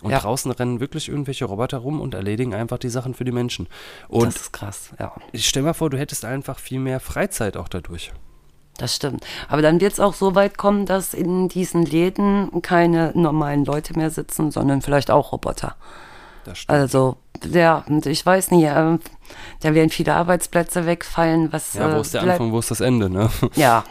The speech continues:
Speaker 2: das
Speaker 1: Das
Speaker 2: ist
Speaker 1: ist,
Speaker 2: es halt.
Speaker 1: das ist echt
Speaker 2: Das,
Speaker 1: schwierig, ne?
Speaker 2: das würde dann überhand nehmen. Also ich, ich, ich hab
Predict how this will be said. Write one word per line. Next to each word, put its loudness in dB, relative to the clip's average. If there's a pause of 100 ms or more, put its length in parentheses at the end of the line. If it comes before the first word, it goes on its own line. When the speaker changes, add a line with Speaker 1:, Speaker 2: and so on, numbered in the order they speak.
(140)
Speaker 2:
das 2
Speaker 1:
Das -4
Speaker 2:
ist 0
Speaker 1:
ist, -4
Speaker 2:
es -6
halt. 4
Speaker 1:
das -6
ist -8
echt -4
Speaker 2:
Das, -2
Speaker 1:
schwierig, -2
ne? -4
Speaker 2:
das -2
würde 4
dann 4
überhand 2
nehmen. -4 (400)
Also 2
ich, -2
ich, -8
ich -4
hab -2